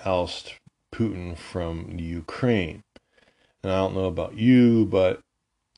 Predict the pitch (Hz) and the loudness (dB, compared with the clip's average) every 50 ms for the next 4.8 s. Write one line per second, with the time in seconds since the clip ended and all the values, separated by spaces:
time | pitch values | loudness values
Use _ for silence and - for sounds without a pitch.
0 | - 98 95 95 92 90 92 90 85 - 87 85 82 90 90 90 82 - - 90 | -8 -6 -4 -2 -2 -2 -2 -4 -6 -6 -6 -4 -4 -4 -4 -4 -6 -6 -8 -8
1 | 85 80 76 73 - - 87 87 - - 127 113 113 110 110 104 104 104 101 98 | -8 -8 -10 -12 -14 -14 -14 -12 -4 0 2 2 4 2 2 0 2 2 0 0
2 | 95 - 78 76 78 85 90 95 90 90 80 - - 117 107 107 104 101 101 98 | -2 -4 -8 -12 -12 -8 -8 -6 -6 -6 -8 -4 -2 0 2 2 2 0 0 -2
3 | 95 90 82 - _ _ _ _ _ _ _ _ - - 92 - - - - 110 | -2 -4 -6 -10 _ _ _ _ _ _ _ _ -14 -12 -12 -12 -10 -6 -2 -2
4 | 107 113 113 113 110 110 107 101 101 95 92 92 92 92 - - | 0 0 0 0 0 0 0 0 0 -2 -4 -6 -8 -12 -16 -18